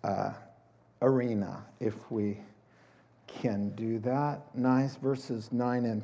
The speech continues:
following. I'll paraphrase, "Leaving the grain fields, <laughs> they head for church." Okay? It's the Sabbath. That's what Jesus does. He goes. He has nothing to learn, but he goes, 'cause that's important,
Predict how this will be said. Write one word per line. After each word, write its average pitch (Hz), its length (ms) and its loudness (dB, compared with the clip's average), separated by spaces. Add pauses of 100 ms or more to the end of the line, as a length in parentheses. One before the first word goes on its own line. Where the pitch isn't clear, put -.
following. 117 520 2
I'll - 200 -4
paraphrase, 139 920 4
"Leaving 139 440 4
the 110 100 2
grain 147 380 0
fields, 147 560 0 (140)
<laughs> - 120 -12
they 185 140 6
head 151 200 8
for 165 120 0
church." 214 500 6 (460)
Okay? 160 480 6
It's 165 220 6
the 226 120 2
Sabbath. 254 480 8 (160)
That's 156 220 8
what 202 160 6
Jesus 269 380 2
does. 262 500 6
He 240 120 6
goes. 190 340 8 (200)
He 247 120 8
has - 180 6
nothing 208 380 6
to 185 100 8
learn, 175 340 6 (480)
but 226 160 10
he 247 80 8
goes, 214 540 6 (340)
'cause 165 140 2
that's 196 260 8
important, 202 540 4